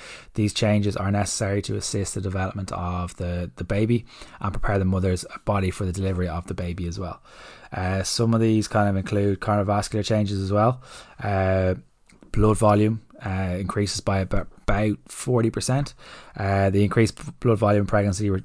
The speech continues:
produces other changes in heart activity. Uh, however, maximal heart,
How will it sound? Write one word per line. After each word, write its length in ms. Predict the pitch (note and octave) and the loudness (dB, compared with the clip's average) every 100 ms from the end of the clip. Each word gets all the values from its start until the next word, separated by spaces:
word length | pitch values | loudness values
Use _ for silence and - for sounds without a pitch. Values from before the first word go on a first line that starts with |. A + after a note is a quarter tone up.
| - | -4
produces 640 | G2+ F#2 G#2 G2+ - F#2 | -6 -2 -2 0 -4 -4
other 180 | G2+ G2 | -2 -2
changes 360 | - G2+ F#2+ F#2+ | 0 0 0 0
in 80 | F2 | -2
heart 240 | F#2+ G2 | 0 0
activity. 480 | G2+ - G#2+ A2+ A#2+ - - - - | 0 0 0 0 -4 -10 -20 -20 -10
Uh, 260 | G2 G2 F#2+ | -4 -2 2
however, 340 | G#2 G2+ G2+ | 6 6 6
maximal 500 | G2 G2 G2+ - G2+ | 4 2 0 0 0
heart, 460 | F#2 G2+ G2 - | 0 0 -2 -4